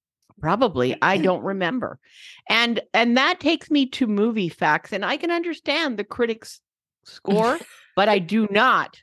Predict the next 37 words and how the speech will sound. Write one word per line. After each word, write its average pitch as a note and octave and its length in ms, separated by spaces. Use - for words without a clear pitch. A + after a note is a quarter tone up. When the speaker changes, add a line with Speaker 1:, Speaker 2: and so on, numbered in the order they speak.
Speaker 1:
understand E3 560
the E3 140
audience. B2+ 680
Not D#3 320
in F3 160
this B2+ 240
one. - 240
Speaker 2:
Yeah. D#3+ 400
Rotten G#3 280
Tomatoes, A#3 460
the G#3+ 100
critics A3 380
gave G#3+ 220
it A3 120
a F3 60
twenty A#3 680
percent E3+ 680
and G3 120
the F#3 100
Speaker 1:
Mm. F3 120
Speaker 2:
audience F#3+ 300
gave E3+ 240
it - 80
fifty-one. E3+ 720
Speaker 1:
Come F3 180
on, A#2 140
audience. - 680
Speaker 2:
That's - 160
pretty G4 240
Speaker 1:
Y-, F3+ 80
Speaker 2:
high, F3+ 400
Speaker 1:
that F3+ 180
Speaker 2:
I F#3+ 60
gotta F#3 100
Speaker 1:
is F3 100
high. C3+ 60
Speaker 2:
say. D#3 320